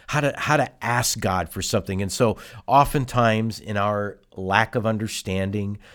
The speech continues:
or, or maybe we're not feeling confident in our prayers, we pray some prayers that are pretty gen-, general. "Lord, just be with them."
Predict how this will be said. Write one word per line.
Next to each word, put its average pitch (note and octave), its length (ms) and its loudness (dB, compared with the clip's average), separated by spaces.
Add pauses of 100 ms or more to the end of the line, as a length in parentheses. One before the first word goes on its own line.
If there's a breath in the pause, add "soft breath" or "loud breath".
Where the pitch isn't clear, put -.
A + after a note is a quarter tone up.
(140 loud breath)
or, F#2 480 0
or F#2 180 -2
maybe A2 600 0
we're G2+ 140 -4
not G#2 180 -2
feeling G#2 280 -4
confident G#2 540 -2
in F#2+ 120 -4
our F2 100 -4
prayers, F2 520 -4 (360 loud breath)
we G#2+ 120 -2
pray E3 300 2
some D#3 220 -2
prayers C3 360 0
that A2+ 100 0
are G2+ 60 -4
pretty F3 260 -2
gen-, B2 320 -2
general. F#2+ 380 2
"Lord, D3+ 260 6
just D#3 200 -2
be C#3+ 160 4
with F#2 180 -2
them." - 240 -6